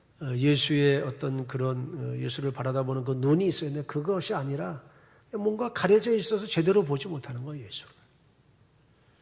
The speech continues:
그 사울 같은 경우가 살기가 등등했다 그랬잖아요.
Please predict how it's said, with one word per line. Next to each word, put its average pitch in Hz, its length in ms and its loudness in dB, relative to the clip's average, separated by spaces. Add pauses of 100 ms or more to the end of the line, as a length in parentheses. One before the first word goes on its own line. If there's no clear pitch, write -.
(420)
그 165 100 -8
사울 180 240 4
같은 180 280 4
경우가 180 160 2
살기가 220 380 6
등등했다 170 680 2
그랬잖아요. 110 540 -10